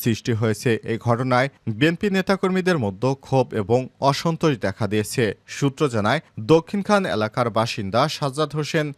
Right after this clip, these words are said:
জাকির বিয়াল্লিশ এবং আব্দুল হান্নান আটচল্লিশ কুখ্যাত জমির দালাল ও জাল দলিলকারক হিসেবে পরিচিত। বিগত আওয়ামী দুঃশাসনের সময় তারা আওয়ামী লীগে যোগ দিয়ে রমরমা জমির দালালি ব্যবসা শুরু করে। এই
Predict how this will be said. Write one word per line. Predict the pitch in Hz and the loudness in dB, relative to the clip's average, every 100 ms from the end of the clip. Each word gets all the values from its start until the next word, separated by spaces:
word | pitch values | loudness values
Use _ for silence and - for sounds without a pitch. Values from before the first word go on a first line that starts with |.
| - 117 | -8 2
জাকির | 147 147 - 165 117 | 4 4 2 -2 2
বিয়াল্লিশ | 123 104 113 123 120 | 2 2 0 -2 0
এবং | 110 123 127 _ 127 | 2 0 -2 _ 0
আব্দুল | 131 156 160 | 0 0 0
হান্নান | 165 170 160 - | 0 0 0 -2
আটচল্লিশ | 117 - 110 107 143 - | -4 -2 -2 -2 -4 -4
কুখ্যাত | 139 - 147 147 151 143 _ 113 | -6 -2 -2 2 2 0 _ 2
জমির | 143 160 190 175 | 4 6 4 2
দালাল | 185 196 185 - 110 | 4 4 2 0 0
ও | 113 - - 110 | 0 -2 -10 2
জাল | 151 151 151 - - 104 | 6 6 2 -6 -6 4
দলিলকারক | 151 185 196 196 190 185 113 | 4 4 2 2 2 0 -4
হিসেবে | - 92 135 151 | -6 -2 0 0
পরিচিত। | 113 101 92 107 113 92 | 0 0 -2 -2 0 0
বিগত | 117 123 123 131 127 _ - | 0 0 2 0 0 _ 0
আওয়ামী | 123 143 117 | 2 2 0
দুঃশাসনের | 127 - 147 - 147 143 | -2 0 -4 -2 -4 -4
সময় | - 98 117 - | -4 -2 -2 0
তারা | 117 117 120 _ 110 | 2 2 0 _ 2
আওয়ামী | 139 156 | 2 2
লীগে | 160 151 143 | 0 0 0
যোগ | 104 85 - | -2 -4 0
দিয়ে | 139 156 _ 117 | 0 0 _ 4
রমরমা | 143 156 170 175 170 170 _ 127 113 | 4 4 2 2 2 0 _ -4 0
জমির | 143 156 156 120 | 2 2 0 0
দালালি | 104 92 98 104 | 0 0 -2 -2
ব্যবসা | 101 - 135 135 | -2 -2 -4 -4
শুরু | 101 95 - | -6 -6 -2
করে। | 101 92 - | -2 -2 -4
এই | 107 | -6